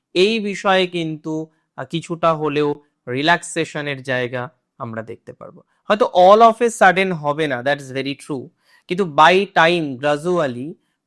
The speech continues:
কোনো না কোনোভাবে আপনার চিন্তার নিরসন হওয়ার সম্ভাবনা কিন্তু প্রবল।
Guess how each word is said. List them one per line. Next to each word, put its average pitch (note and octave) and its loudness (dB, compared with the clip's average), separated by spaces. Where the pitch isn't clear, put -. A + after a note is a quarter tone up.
কোনো G3+ 0
না A#3 4
কোনোভাবে D3+ -4
আপনার E3 -4
চিন্তার F3+ -2
নিরসন F#3 0
হওয়ার F#3 2
সম্ভাবনা D3+ -6
কিন্তু C3+ -16
প্রবল। F3 -12